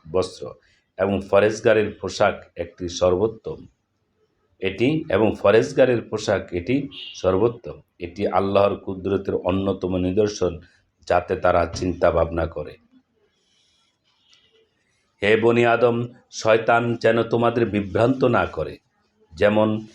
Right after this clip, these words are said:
সে তোমাদের পিতামাতাকে জান্নাত থেকে বের করে দিয়েছে, এমত অবস্থায় যে তাদের পোশাক তাদের থেকে খুলিয়ে দিয়েছে, যাতে তাদেরকে লজ্জাস্থান দেখিয়ে দেয়।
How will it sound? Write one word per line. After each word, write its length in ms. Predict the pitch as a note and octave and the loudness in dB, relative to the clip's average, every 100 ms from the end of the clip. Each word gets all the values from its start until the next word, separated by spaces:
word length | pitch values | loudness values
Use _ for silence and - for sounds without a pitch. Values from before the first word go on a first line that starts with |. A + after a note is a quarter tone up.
| - | -20
সে 220 | - G#2 | -4 -2
তোমাদের 500 | G#2 G#2 G#2 G#2 G#2 | 0 0 2 2 0
পিতামাতাকে 760 | - G#2 G#2+ G#2 G#2 G#2+ G#2 F2+ | -2 0 0 2 0 0 -2 0
জান্নাত 440 | F#2+ G2+ G#2+ A2 | 0 2 0 0
থেকে 220 | G#2+ G2+ | -6 -6
বের 260 | F2+ A#2+ - | 0 0 0
করে 200 | - F#2 | -2 -2
দিয়েছে, 380 | D2+ E2+ D#2+ F2+ | -2 -8 -8 -8
এমত 360 | E2+ F2+ F2+ | -4 -2 -2
অবস্থায় 440 | F#2+ A2 - A#2 G#2+ | -2 -4 -2 0 0
যে 180 | G2+ F2 - - _ | -2 -4 -6 -20 _
তাদের 280 | F#2 F#2+ F#2 | -4 -2 -4
পোশাক 400 | - F#2+ A2 G2 - | -6 -4 -2 -2 -2
তাদের 320 | F2 G2 G2 | -4 -2 -4
থেকে 240 | G2 F#2 F2 | -8 -8 -8
খুলিয়ে 340 | F#2 G#2+ A#2+ | -8 -4 -2
দিয়েছে, 460 | G#2 G2+ G2 F#2 F2 - _ _ | -2 -4 -4 -8 -10 -12 _ _
যাতে 360 | - F2+ - F#2 | -2 -2 0 -2
তাদেরকে 480 | F#2+ F#2 G#2 G2+ F#2 | -2 -2 -4 -4 -4
লজ্জাস্থান 680 | E2+ E2+ E2+ G2 - F#2 | -2 -2 -2 -4 -4 -4
দেখিয়ে 340 | D#2+ D#2 - D#2 | -4 -8 -12 -10
দেয়। 400 | F2+ - F#2 F2 | -6 -6 -6 -8